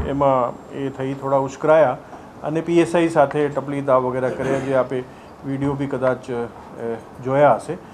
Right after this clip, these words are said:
અને એની અંદર પછી પી એસ આઈ ને આ માથામાં જે છે એ વાગ્યું છે અને હોસ્પિટલમાં એડમિટ થયા. એને ત્રણ એક ટાંકા આવ્યા છે અને મરનાર આ, અ, મહેશ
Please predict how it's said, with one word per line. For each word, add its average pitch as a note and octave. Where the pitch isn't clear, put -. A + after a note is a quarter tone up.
અને C#3+
એની D#3+
અંદર F3+
પછી F3
પી D#3+
એસ E3
આઈ E3
ને E3
આ D3
માથામાં D3+
જે C#3
છે C#3
એ C3
વાગ્યું C3
છે D#3
અને D3
હોસ્પિટલમાં C3+
એડમિટ B2+
થયા. C#3
એને C3
ત્રણ B2+
એક C#3
ટાંકા A#2+
આવ્યા C#3+
છે C#3
અને D3+
મરનાર D3+
આ, D#3
અ, D3+
મહેશ C#3+